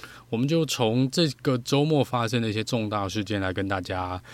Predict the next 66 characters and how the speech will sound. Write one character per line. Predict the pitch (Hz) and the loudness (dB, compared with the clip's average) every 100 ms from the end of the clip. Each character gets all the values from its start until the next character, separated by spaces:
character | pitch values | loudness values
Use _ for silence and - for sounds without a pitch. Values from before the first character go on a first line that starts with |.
| - - | -20 -8
呃， | 98 90 | -6 -2
先 | - 113 | -2 0
来 | 98 | 0
回 | 92 107 117 | 0 -2 -2
顾 | 160 113 | 0 -2
一 | |
下， | 95 117 92 90 | 0 -2 -2 -6
然 | |
后 | 90 | -8
来 | 92 95 | -6 -6
聊 | 92 117 | -2 0
聊 | 104 101 | 0 -2
这 | 117 | -6
几 | 101 95 | -6 -8
件 | 95 98 | -6 -4
重 | 95 101 | -4 -4
大 | 95 92 | -4 -6
事 | 90 104 | -6 -6
件。 | 87 98 - - - - | -6 -12 -14 -20 -18 -14
之 | - 160 | -2 2
后 | 175 165 | 4 4
呢， | 139 | 2
我 | 127 107 | 2 -2
们 | 101 98 95 | -2 -4 -4
再 | - 113 107 98 | -2 0 2 0
像 | - 110 98 95 90 - - | 2 0 0 -6 -8 -14 2
过 | 147 | 2
往 | 92 90 | 2 -6
一 | |
样， | 107 110 - - | -8 -8 -14 -12
呃， | 95 | -10
从 | 90 110 104 | -6 -4 -2
第 | 131 147 | 0 2
一 | |
名 | 131 104 | 2 2
的 | 101 101 | 0 -2
车 | - 131 | 0 0
手 | 131 98 | 2 2
以 | 92 | 2
及 | 98 | -4
车 | - 117 | 0 0
队 | 123 131 110 | 4 4 4
呢， | 101 98 - - | 0 -4 -10 -4
我 | 104 | -2
们 | 92 | 0
一 | 98 101 | -2 0
路 | 117 107 | 0 0
顺 | - 117 101 | -2 0 0
着 | 92 98 90 - | -2 -2 -4 -4
排 | 101 | -6
名 | 101 117 | -2 -2
的 | |
顺 | - 135 | 2 0
序 | 117 131 - - | 2 -4 -6 -6
来 | 98 92 95 | -6 -4 -6
跟 | - 104 | -4 -2
大 | 107 98 | -2 -2
家 | 98 95 - - - | -2 -4 -8 -16 -16
简 | - 113 101 | 0 0 2
单 | 127 135 139 | 0 2 2
的 | 127 120 107 | 2 2 2
回 | 117 117 | 0 0
顾 | 160 | 0
一 | 135 | 0
下， | 139 110 - - | 0 -4 -8 -10
嗯， | 104 | -8